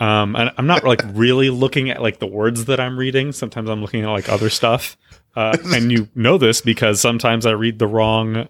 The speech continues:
Speaker 1: uh, you know, intro for our R P G episodes.
Speaker 2: Yep, and
Speaker 1: 'Cause I
Speaker 2: sometimes
Speaker 1: glance
Speaker 2: you're
Speaker 1: over, I'm like, "Oh, that's not the words that are written."
Speaker 2: Yeah, and sometimes you read Reddit,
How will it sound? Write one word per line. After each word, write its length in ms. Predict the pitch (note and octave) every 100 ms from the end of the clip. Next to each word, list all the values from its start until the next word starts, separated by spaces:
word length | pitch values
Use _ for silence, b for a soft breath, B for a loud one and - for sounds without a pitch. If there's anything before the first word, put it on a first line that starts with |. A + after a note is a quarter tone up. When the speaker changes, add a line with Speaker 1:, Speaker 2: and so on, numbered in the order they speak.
| -
Speaker 1:
uh, 340 | A2 G#2+ G#2 - _ _ _ -
you 80 |
know, 160 | A#2 G#2
intro 460 | - F2 A#2 G#2 G#2+
for 420 | - G#2 G#2 G#2+
our 180 | G#2 G#2
R 200 | G#2+ A2
P 160 | C3
G 180 | A#2+ D#3
episodes. 680 | - B2+ - F#2+ G#2 - - B B B B -
Speaker 2:
Yep, 200 | A2+ A2
and 120 | A#2+ A#2
Speaker 1:
'Cause 80 |
I 40 | A#2+
Speaker 2:
sometimes 100 | A#2
Speaker 1:
glance 240 | B2+ B2
Speaker 2:
you're 100 | B2+
Speaker 1:
over, 160 | C3 A#2+
I'm 80 | A2+
like, 140 | G#2+
"Oh, 240 | C#3 D#3+ -
that's 280 | A#2 B2+ -
not 200 | B2 -
the 60 | C3
words 200 | C3+ B2+
that 120 | C3+
are 80 | C#3
written." 380 | C#3 A2+ G2+ b b b b -
Speaker 2:
Yeah, 220 | C3+ F3
and 80 | C#3+
sometimes 420 | C#3 C#3+ C#3+ C#3+
you 60 | C#3
read 180 | C#3+
Reddit, 280 | A#2 F#2+ D#2